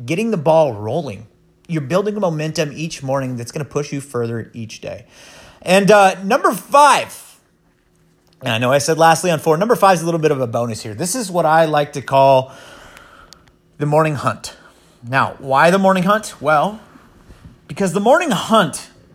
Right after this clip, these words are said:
is when you attack that big, hairy, audacious goal that is tough for you, that you don't wanna do. It's that one thing that's really important. It's not urgent, but it's really important because you know it will push you further. It will help you reach your goals quicker.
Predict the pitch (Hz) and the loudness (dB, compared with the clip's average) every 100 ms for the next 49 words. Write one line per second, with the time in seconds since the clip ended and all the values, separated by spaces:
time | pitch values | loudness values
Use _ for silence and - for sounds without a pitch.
0 | _ 151 151 214 240 220 180 175 160 - | _ -8 -4 -2 0 -2 -2 -4 -4 -6
1 | 139 143 143 120 - 190 196 180 - 160 | -2 -2 -2 -10 -4 -2 0 -2 -4 0
2 | 175 175 143 139 123 151 156 170 156 - | 0 0 -2 -4 -2 -6 -6 -8 -10 -14
3 | 139 131 170 160 135 123 - - - - | -12 -2 2 2 0 -4 -12 -20 -20 -20
4 | _ 139 170 143 - - - - 208 - | _ -2 -2 0 -6 -8 -12 -2 -2 -2
5 | - 120 101 95 - 151 220 262 208 240 | -10 -8 -8 -14 -8 -6 -2 -2 4 4
6 | 214 240 226 185 185 - 214 190 214 254 | 4 0 0 -2 -2 0 -2 2 0 0
7 | 247 208 127 143 196 220 185 160 156 139 | -2 -4 -4 -2 0 0 -2 -2 -2 -4
8 | 135 190 285 349 262 190 139 120 190 170 | -6 2 4 6 2 0 -6 -6 -8 -10
9 | 139 151 165 156 127 139 113 123 143 139 | -4 0 0 0 -4 -8 -10 -12 -10 -8
10 | 147 143 156 147 147 156 151 139 123 135 | -2 0 0 -2 -4 -6 -6 -10 -6 -6
11 | 147 131 127 120 151 151 131 139 139 143 | -6 -4 -4 -2 -2 -4 -6 -6 -6 -6
12 | 139 139 - 135 170 | -6 -6 -8 -6 -6